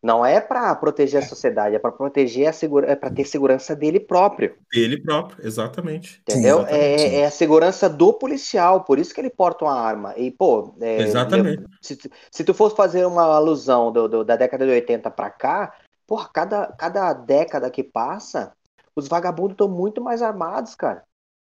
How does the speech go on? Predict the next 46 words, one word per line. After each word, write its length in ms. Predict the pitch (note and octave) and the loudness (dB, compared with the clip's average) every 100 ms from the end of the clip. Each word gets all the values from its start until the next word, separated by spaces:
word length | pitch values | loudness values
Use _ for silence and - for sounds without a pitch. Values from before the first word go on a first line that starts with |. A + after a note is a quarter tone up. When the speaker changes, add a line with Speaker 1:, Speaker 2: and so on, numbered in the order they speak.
| _ _ | _ _
Speaker 1:
Entendeu? 280 | - G#2 C3 | -16 -2 2
Às 140 | D#3+ D#3+ | 2 4
vezes 140 | F#3+ | 2
Speaker 2:
Não, 80 | A#2 | 2
Speaker 1:
tu 40 | |
Speaker 2:
é. 20 | |
Speaker 1:
tá 100 | F3+ | 2
lá 140 | F3 F3+ | 4 2
com 140 | - | 0
uma 340 | E3+ D3+ C3+ B2 | -2 2 4 2
vinte 220 | C#3+ D3+ | 0 -2
e 40 | |
quatro 240 | - D#3 D#3 | -2 -2 0
barra 240 | D#3 D#3 | -2 -2
sete 320 | - D#3 D#3 | 2 0 2
na 80 | D#3 | -6
cintura 460 | - D#3 D#3+ F3 G#3 | -6 -6 2 2 2
e 60 | |
o 100 | A#3+ | 0
vagabundo 500 | A#3 G#3+ F#3+ F3+ G3 | 0 0 0 0 -2
tá 120 | F3+ | -4
com, 180 | E3+ E3 D3 _ | -4 -10 -10 _
com 280 | D#3+ D#3 C#3 | -6 -4 -6
um 60 | |
fuzil 320 | C#3 C#3+ D3 | -6 -4 -4
cinco 280 | D#3 D#3 - | -6 -10 -8
cinco 240 | - C#3 B2+ | -8 -6 0
meia. 340 | C#3 D3 - - - | 2 2 -2 -16 -6
Aí 300 | G#2 G#2 G2 | -2 -2 -2
é 60 | |
Speaker 2:
Não, 100 | - | -2
Speaker 1:
foda, 160 | G#3 F#3 | 2 6
Speaker 2:
tá 20 | |
aí 100 | A3+ | 8
o 120 | B3 | 8
exemplo 400 | E3 C#3 A3 A3+ | 6 6 4 6
que 80 | G#3 | 6
ele 160 | G3+ F#3 | 6 8
Speaker 1:
desproporcional. 40 | |
Speaker 2:
deu, 240 | G#3+ A3 C#3+ | 8 6 4
o 60 | |
cara 280 | B2+ F3 F3+ | 2 0 4
com 80 | G3+ | 4
a 80 | F#3+ | 6
Uzi, 400 | F3+ A#3 F#3+ A2+ | 6 4 0 -6
velho. 300 | G#2 F#2+ | -8 -10